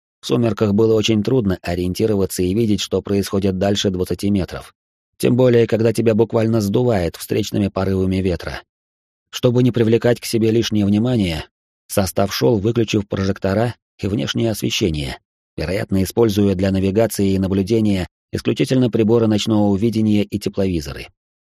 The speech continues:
Если начальнику поезда и доложили о трёх незапланированных пассажирах на крыше спецвагона,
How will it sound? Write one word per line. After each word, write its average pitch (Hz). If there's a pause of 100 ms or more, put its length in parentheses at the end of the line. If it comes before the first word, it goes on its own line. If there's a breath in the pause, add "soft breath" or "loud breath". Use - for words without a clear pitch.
(240)
Если 95
начальнику 92
поезда 85
и 82
доложили 90
о 87
трёх 90
незапланированных 90
пассажирах 90
на 87
крыше 90
спецвагона, 85